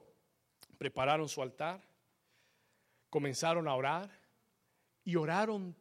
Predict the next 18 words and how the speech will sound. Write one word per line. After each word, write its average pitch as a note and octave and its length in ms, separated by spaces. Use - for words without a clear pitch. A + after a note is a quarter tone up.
todo A3+ 300
el G#3 140
día. A3+ 300
Y E3 140
Elías G#3 380
solamente G#3+ 680
los F3+ 180
miraba F3+ 480
y E3+ 40
se - 140
burlaba D#3 560
de D#3+ 200
ellos. C3 260
He G3 60
would D3+ 140
just A#2+ 140
mock D#3+ 320
them. - 120